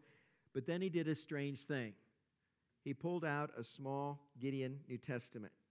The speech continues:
and gave it to Penn. Inside the cover, he had written a personal note and left phone numbers and an email if Penn ever wanted to talk to him about the message of the New Testament.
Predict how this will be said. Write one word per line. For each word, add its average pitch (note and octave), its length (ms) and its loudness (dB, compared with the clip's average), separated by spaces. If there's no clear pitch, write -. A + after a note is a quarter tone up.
and A2+ 200 -4
gave B2 280 4
it F2+ 140 -8
to G#2 100 -6
Penn. F#2+ 260 -6
Inside F#3 480 4
the F3 60 2
cover, C#3+ 400 2
he D3 140 2
had D3+ 120 2
written D3+ 300 4
a C#3 60 -2
personal C#3 480 -4
note A#2+ 500 -2
and A#2+ 160 -2
left C3+ 280 0
phone D#3+ 300 2
numbers A#2+ 380 2
and B2+ 100 0
an B2 100 0
email C#3+ 480 2
if D3 240 2
Penn G#3 240 4
ever F#3+ 240 8
wanted F3+ 340 6
to F3+ 100 0
talk D#3 460 -2
to C#3+ 120 0
him C3 180 4
about C3 320 0
the D3 80 2
message C3+ 500 -2
of A#2 120 -2
the B2 60 -2
New B2 140 0
Testament. A#2+ 600 -4